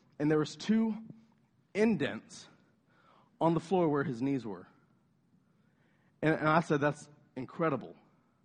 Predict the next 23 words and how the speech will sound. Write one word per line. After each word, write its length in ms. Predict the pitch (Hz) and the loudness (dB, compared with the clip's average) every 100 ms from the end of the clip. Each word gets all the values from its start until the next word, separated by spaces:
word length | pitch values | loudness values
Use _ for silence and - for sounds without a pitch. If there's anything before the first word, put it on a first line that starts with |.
| _ _ _ _ _ - | _ _ _ _ _ 0
So 120 | 156 | 4
I 20 | |
went 180 | 151 135 | 4 2
home, 380 | 160 160 131 107 - _ | 0 0 -2 -4 -12 _
and 140 | 147 147 | 0 2
I, 160 | 127 113 - _ _ - | 2 -2 -12 _ _ -2
I 100 | 135 | -2
have 100 | 127 | 0
hardwood 340 | 151 135 123 | 0 -2 -8
floors, 500 | - 147 120 90 - - _ _ _ - | -4 -2 -2 -6 -14 -20 _ _ _ -2
and 100 | 139 | 0
I, 160 | 123 135 | 0 0
and 100 | 127 | 0
I 80 | |
kneeled 300 | 120 135 147 | 2 2 2
down 180 | 139 139 | 2 2
on 80 | 135 | 0
my 80 | 120 | -2
floor, 320 | - 147 135 | -4 -2 0
and 80 | 123 | 0
I 40 | |
got 180 | 120 131 | 0 0
up, 200 | 127 | 0